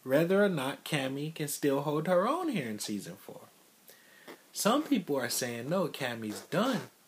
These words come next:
And some people are like, "No, Cammy still got it." Well, if you're going by what the fuck we watched last night in Final Round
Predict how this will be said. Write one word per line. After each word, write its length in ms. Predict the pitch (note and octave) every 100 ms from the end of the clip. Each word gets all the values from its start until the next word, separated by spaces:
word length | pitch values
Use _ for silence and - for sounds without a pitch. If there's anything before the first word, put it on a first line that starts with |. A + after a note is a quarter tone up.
| _ _ _ _ - -
And 100 | F#2
some 340 | - G#3+ C4
people 320 | F#3 C3+ A2+
are 80 | G#2+
like, 240 | G2+ F#2+
"No, 500 | F#2+ F#2+ F#2+ G2+ E3+ - _ _ _ _ _ -
Cammy 340 | - C4+ D#3 G#2
still 340 | - F#2 F2
got 300 | F2 G2 G2+
it." 100 | - _ _ _ _ _ _ _ _ _ _ _ _ - - - - -
Well, 840 | - D3 C#3+ C3+ B2+ B2 B2 - - _ - -
if 240 | C#3 B2
you're 260 | E3+ D#4 D4+
going 360 | B3+ A#3+ G#3
by 160 | F#3+ F3+
what 240 | D#3+ D3+
the 60 | E3+
fuck 420 | - D#3+ B2 - _ - -
we 320 | A2 G3 A#3+
watched 400 | C3+ G2 F2+ -
last 380 | F2 E2+ - F#2
night 220 | - - - _ _ _ _ _ _ _ -
in 180 | C3+ B2
Final 380 | - C#3 A#2 F#2+
Round 340 | C3 E3 G2